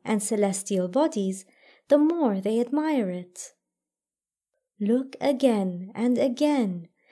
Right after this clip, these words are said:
until your vision is weakened and defeated. This metaphorical language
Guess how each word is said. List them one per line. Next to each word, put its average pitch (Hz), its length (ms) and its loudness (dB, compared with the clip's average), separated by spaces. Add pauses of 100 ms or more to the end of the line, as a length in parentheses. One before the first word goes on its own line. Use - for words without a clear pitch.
(220)
until 233 440 2
your 302 220 4
vision 269 520 2
is 214 220 -4
weakened 226 680 -2 (120)
and 233 200 2
defeated. 240 760 -2 (1400)
This 285 280 6
metaphorical 262 720 2
language 185 640 -4